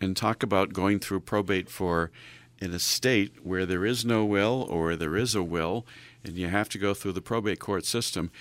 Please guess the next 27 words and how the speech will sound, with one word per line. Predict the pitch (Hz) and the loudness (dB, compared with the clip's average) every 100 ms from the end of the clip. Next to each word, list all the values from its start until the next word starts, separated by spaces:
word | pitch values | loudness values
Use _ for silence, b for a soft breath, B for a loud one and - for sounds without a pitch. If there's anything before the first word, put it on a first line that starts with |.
| B B B B | B B B B
And | 104 | -2
we've | 107 123 | 2 2
mentioned | 127 165 - 139 | 2 4 2 4
during | 120 120 110 | 4 4 2
the | |
first | - 123 120 - | 2 2 2 2
half | 107 101 | 2 2
hour, | 92 90 95 98 - | 2 2 2 0 0
uh, | 92 87 | -2 0
Mike | 87 92 107 | 0 -2 -2
and | 87 82 | -6 -4
Tenny, | 101 92 107 | -4 -2 -4
we | 92 87 | -4 -6
talked | - 92 90 | -4 -6 -6
about | 92 92 87 | -6 -6 -6
the | 85 | -8
fact | - 87 - | -4 -4 -4
that | 87 | -6
it | 87 | -6
can | 87 87 | -8 -6
take | 101 98 | -6 -4
a | 92 | -4
long | 87 82 80 | -4 -4 -4
time. | 127 135 90 | -4 -2 -2
It | 64 | -4
can | - 85 | -8 -6
take | 92 87 | -6 -8